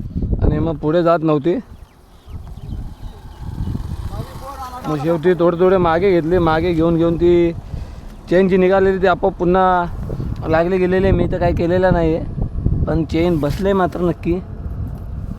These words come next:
हे घासलेला पूर्ण दिसतो, टायर घासला गेला आहे ते.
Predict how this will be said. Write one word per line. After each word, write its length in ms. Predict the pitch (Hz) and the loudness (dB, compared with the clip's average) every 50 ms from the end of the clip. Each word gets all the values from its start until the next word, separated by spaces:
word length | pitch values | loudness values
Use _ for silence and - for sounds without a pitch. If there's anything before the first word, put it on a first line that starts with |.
| - - - - - - - - - - - - - - - - - - - | -12 -14 -12 -10 -8 -8 -8 -10 -14 -16 -18 -18 -18 -18 -20 -20 -20 -14 -10
हे 120 | 160 147 143 | -8 -6 -4
घासलेला 420 | 139 135 135 - 196 160 165 170 | -4 -4 -4 -4 -4 -2 0 0
पूर्ण 260 | 160 - 165 165 175 | 0 0 0 0 2
दिसतो, 300 | 170 160 156 - - 180 | 0 0 -2 -2 -2 0
टायर 260 | 160 160 151 156 156 | 2 2 2 2 2
घासला 280 | 147 135 127 - 139 143 | 0 -2 -2 -2 -2 -2
गेला 180 | 143 147 143 143 | 0 0 0 -2
आहे 100 | 143 135 | -2 -2
ते. 260 | 160 214 - - | -4 -6 -8 -12